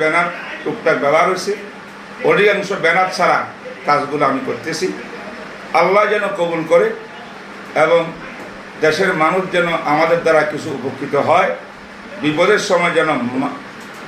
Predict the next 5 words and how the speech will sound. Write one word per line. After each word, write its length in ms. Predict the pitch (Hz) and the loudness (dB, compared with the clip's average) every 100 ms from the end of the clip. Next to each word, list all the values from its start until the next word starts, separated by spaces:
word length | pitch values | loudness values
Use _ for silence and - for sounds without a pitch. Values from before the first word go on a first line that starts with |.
| 117 135 | 0 2
মানবতার 520 | 185 196 196 190 185 175 | 4 4 2 2 2 2
কারণে 280 | 165 151 127 - - - - - - 156 | 0 0 -4 -8 -12 -12 -12 -10 -2 0
আমরা 160 | 165 156 | 2 2
জনগণের 440 | 156 185 190 175 156 | 2 2 2 2 0
পাশে 200 | 143 147 | -2 -2